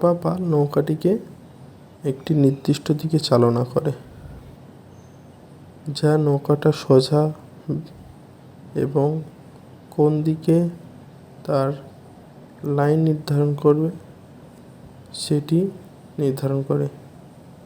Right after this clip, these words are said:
অথবা সেটাকে গ্রাম বাংলা অনেক সময় বোটেও বলা হয়। তার পাশাপাশি নৌকাটা বাঁধা অবস্থায় ছিল, তাই একটি দণ্ড মাটির দিকে নেমে আসবে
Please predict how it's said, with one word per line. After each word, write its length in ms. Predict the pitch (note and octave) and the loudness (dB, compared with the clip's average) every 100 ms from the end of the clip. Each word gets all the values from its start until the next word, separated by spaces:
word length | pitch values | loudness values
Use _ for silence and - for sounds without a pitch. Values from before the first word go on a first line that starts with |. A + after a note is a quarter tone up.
| - - | -20 -10
অথবা 280 | D#3 F3 F3+ | -8 -4 -6
সেটাকে 360 | - F3 F#3 F3 | -2 -2 0 -2
গ্রাম 180 | D#3 D3 | 2 2
বাংলা 240 | D3+ D#3+ E3+ | 2 0 2
অনেক 120 | E3 D#3 | 0 0
সময় 260 | E3+ E3+ G#3 - - - - - - - - - - - - D#3+ D3 | -2 -2 -4 -12 -20 -20 -20 -20 -20 -20 -20 -20 -20 -20 -16 -8 2
বোটেও 340 | D3 C#3 E3 E3+ | 2 4 0 0
বলা 180 | C#3+ C#3 B2+ | 0 -2 -2
হয়। 180 | D3 C#3 - - - - - - - - - - - - - - - - | -6 -8 -14 -20 -18 -18 -18 -18 -20 -20 -20 -20 -20 -20 -20 -20 -20 -4
তার 180 | D#3+ D#3 | -2 0
পাশাপাশি 480 | D#3+ D3 D#3+ D#3 D#3 D#3+ | 0 0 0 -2 0 2
নৌকাটা 440 | D3 C#3+ D3+ D3+ E3 E3+ - - - - - - - - - - - - - - - - - - - - - D3 | 4 4 0 2 -2 -2 -12 -20 -20 -20 -20 -20 -20 -20 -20 -20 -20 -20 -20 -20 -20 -20 -20 -20 -20 -20 -16 -2
বাঁধা 260 | D3 D3 D3 D#3 | 0 2 2 2
অবস্থায় 340 | D#3+ - D#3 - | 0 0 0 2
ছিল, 160 | D3+ D3 | 4 4
তাই 300 | C#3+ D3+ D#3 F#3+ - - D#3 | 4 2 2 2 -4 -4 -2
একটি 240 | C#3+ - D3 D3 | -2 -2 -4 0
দণ্ড 300 | C#3+ C#3+ D3 D3+ | 2 2 2 2
মাটির 320 | D3 C#3+ D3 C#3+ C#3+ | 2 0 0 -2 -2
দিকে 240 | D3+ E3+ G3 - - - D#3+ | -2 0 -4 -6 -20 -14 -4
নেমে 240 | C#3+ C3+ C3 C3+ | 0 0 0 -2
আসবে 300 | - - | -6 -8